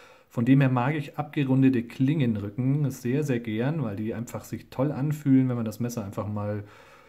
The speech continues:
äh, ja, in der Hand <laughs> hält und ein bisschen dran rum, äh, spielt, <laughs> was ich einfach auch gern mag. Dann fühlt sich das einfach schön an, wenn man hier mit dem Daumen drüber fahren kann und, äh,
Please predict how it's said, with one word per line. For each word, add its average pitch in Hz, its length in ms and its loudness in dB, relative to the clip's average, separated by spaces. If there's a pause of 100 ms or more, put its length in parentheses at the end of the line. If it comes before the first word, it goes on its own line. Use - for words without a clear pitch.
(520)
äh, 98 960 -6
ja, 113 360 -4 (240)
in 113 120 -8
der 101 140 -6
Hand 139 340 -4 (140)
<laughs> - 140 -14
hält 143 320 4
und 110 120 0
ein 127 60 0
bisschen 117 300 0
dran 104 180 -4
rum, 143 800 0
äh, - 20 0
spielt, 156 540 -2 (240)
<laughs> - 720 -8
was 107 140 -4
ich 117 100 -4
einfach 107 280 -4
auch 131 180 -4
gern 135 180 2
mag. 139 340 0 (720)
Dann 113 120 -2
fühlt - 160 0
sich 156 100 0
das 127 140 4
einfach 117 220 -2
schön 143 280 0
an, 123 140 -2
wenn 147 120 0
man 135 100 2
hier 127 80 0
mit 127 120 -2
dem 113 580 -2
Daumen 147 340 0
drüber 131 260 0
fahren 110 320 -6
kann 113 320 -4
und, 92 400 -8
äh, 90 400 -10